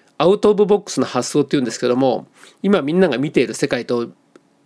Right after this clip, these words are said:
よりも広い次元でものを見て、みんなに提示すればいいわけですよ。平面で見てるからね、俺右だ左だってなるわけで、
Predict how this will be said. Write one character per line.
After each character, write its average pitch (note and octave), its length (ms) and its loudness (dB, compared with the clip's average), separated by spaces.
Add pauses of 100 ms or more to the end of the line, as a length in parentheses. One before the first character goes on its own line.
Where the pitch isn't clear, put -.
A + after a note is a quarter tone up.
(500)
よ D#3+ 160 0
り C#3+ 80 0
も B2 80 2
広 C4+ 280 4
い F3+ 40 -2
次 D#3 100 2
元 B2 160 2
で B2 60 0
も C3 140 4
の D3+ 80 4
を B2+ 40 2
見 C3 140 0
て、 A2+ 260 -2
み C3+ 140 0
ん - 20 0
な E3+ 80 4
に B2+ 60 -2
提 C#3 140 0
示 C#3 140 0
す G3 80 0
れ D3 120 0
ば B2+ 60 2
い D3+ 40 4
い E3 60 4
わ B2+ 100 0
け - 80 -6
で - 80 -6
す - 100 -10
よ。 - 140 -8 (400)
平 F#3+ 220 2
面 A3+ 160 2
で C#3 100 0
見 E3 120 2
て D#3 100 0
る B2+ 80 -4
か - 100 -10
ら - 80 -10
ね、 F3+ 220 -8 (600)
俺 C#3 220 2
右 C3 220 2
だ C#3 100 0
左 C#3 260 0
だ C#3 60 0
っ - 20 -10
て B2 60 -8
な C3 80 0
る C3 140 -2
わ C3 80 -8
け B2 100 -10
で、 B2 320 -8